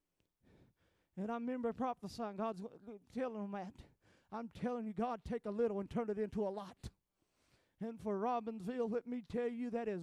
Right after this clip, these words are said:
very, very good. And for an area, that is good. Let me tell you, you need to quit looking at how small you are in numbers. You need to quit looking what you don't have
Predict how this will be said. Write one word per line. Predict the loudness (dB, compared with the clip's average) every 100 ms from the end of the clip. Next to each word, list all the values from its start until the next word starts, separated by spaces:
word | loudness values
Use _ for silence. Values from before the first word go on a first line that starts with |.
| 0
very, | 2 2 0
very | 0 0 0 0
good. | 0 -2
And | -4
for | -6
an | -2
area, | 0 0 0
that | -2 -2
is | -4
good. | -8 -14 -16 -18 -20 _ _ _ _ _ _ _ -20 -20 _ -2
Let | 0 0
me | -2
tell | 2 2
you, | 2 2 2 2
you | 0
need | 0
to | 0
quit | 2 4
looking | 4 2 2 -4 -8 -18 -18 -20 -20 _ -20 -20 -4
at | -2 0
how | 0 0
small | -2 0 0 0 -2 -8 -20 -20 -20 _ _ _ _ _ _ _ _
you | 4 6
are | 6 4 2
in |
numbers. | 0 0 -2 -4 -6 -14 -18 -20 -20 -20 _ _ _ _ _ _ _ _ _ 4
You | 6
need | 6
to | 0
quit | 2 2
looking | 4 2 2 2
what | 2 2 2
you |
don't | 4 4 4
have | 0 -2